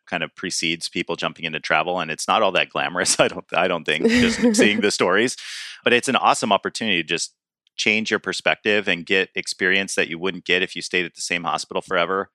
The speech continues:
Speaker 2: Mm-hmm.
Speaker 1: You know, make a little money as well. And also, it just starts to round out your independence and autonomy as a nurse, I think, which is a really cool thing to do, because now, you know, after this assignment and a couple others, you're gonna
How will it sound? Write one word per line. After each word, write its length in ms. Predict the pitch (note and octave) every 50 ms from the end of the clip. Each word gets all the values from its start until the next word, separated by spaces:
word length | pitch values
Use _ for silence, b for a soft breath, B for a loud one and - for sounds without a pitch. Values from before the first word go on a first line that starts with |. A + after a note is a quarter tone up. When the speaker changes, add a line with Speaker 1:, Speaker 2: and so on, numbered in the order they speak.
| -
Speaker 2:
Mm-hmm. 200 | G3+ F3+ F#3+ G3 G#3 - _
Speaker 1:
You 100 | - G#2+
know, 40 | G2
make 220 | F2+ F#2+ G2 -
a 40 | G2
little 140 | G2+ G2+ F#2+
money 420 | F2+ F2+ F2 F#2 F#2 F#2 F#2 F2+
as 180 | - E2+ D#2+ D#2+
well. 440 | E2+ E2 E2 F2+ G#2 A2 A2 G2+ C2 -
And 240 | E2+ F#2 F2 F2 E2+
also, 640 | - F#2 G2 G#2 - G#2+ G#2 G2 G2 G2 F#2+ F2+ - -
it 180 | - A#2+ G#2 -
just 160 | C3 C3+ -
starts 260 | - C#3+ C#3 - - -
to 60 | A2
round 360 | E2+ E2 E2 F#2 F#2+ F2+ F#2
out 200 | F2+ F#2 F2+ E2
your 460 | E2+ F2 E2+ E2+ E2+ E2 E2 D#2 - _ _ _
independence 840 | - A2 A2 G2+ F#2 - - - G2 F#2+ F#2+ A#2 B2 B2 - - - -
and 160 | G2 F#2 F2
autonomy 540 | D#2 D#2 - - G#2 G2 G2 F#2+ F2+ F2 E2
as 140 | D#2 D2+ E2
a 60 | D#2
nurse, 320 | D2+ D#2+ F2+ G2+ F#2+ -
I 80 | D#2+ D#2
think, 300 | - - D2+ D2+ - -
which 220 | F#2 F2+ - -
is 160 | F#2 E2+ D#2+ F2+
a 80 | E2+
really 280 | D#2+ E2+ F#2 G#2 A2 -
cool 580 | - - G#2 F#2+ F2+ F2 F2 F2 E2+ E2 - - _
thing 260 | _ - F#2 F2 E2+ -
to 100 | - F#2
do, 340 | D#2+ G#2 A2 G2 F2 E2 E2 B B B B B B B B B B _ _ _
because 260 | - A2 - A2 G2+ G2+
now, 200 | A2 A#2 B2 A#2+ - _ _
you 140 | A2 A2+ G#2
know, 80 | F2+
after 240 | F2 G#2 - - G#2
this 180 | F#2 A2+ - -
assignment 440 | - - G#2+ G#2+ A2 A2 G#2 G2
and 100 | F2 E2+
a 60 | E2+ -
couple 280 | - A2 - G2+ G2+
others, 320 | F#2+ G2 A#2+ A#2+ A#2 G#2+ -
you're 160 | G#2+ G#2 F2+
gonna 240 | G2+ G#2+ G#2+ G2